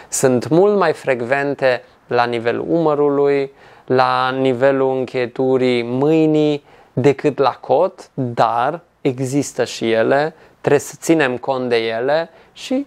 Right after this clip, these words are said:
le verificăm în cazul în care sunt. Vom vorbi mai în detaliu la partea de terapie despre ce putem, ce nu putem face, dar ținem cont și de asta. Dacă există,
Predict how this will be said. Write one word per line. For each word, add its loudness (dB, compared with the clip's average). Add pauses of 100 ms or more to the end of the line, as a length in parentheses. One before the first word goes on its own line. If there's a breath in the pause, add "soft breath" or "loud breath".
(100)
le 4
verificăm 2
în -4
cazul -2
în -6
care -2
sunt. -4 (360 loud breath)
Vom 2
vorbi 2
mai -2
în 0
detaliu 0
la 0
partea -2
de -2
terapie -2
despre -6
ce 0
putem, -2
ce -4
nu 0
putem -4
face, -2 (380 loud breath)
dar 2 (100)
ținem 0
cont -2
și -4
de 0
asta. -6
Dacă 0
există, -2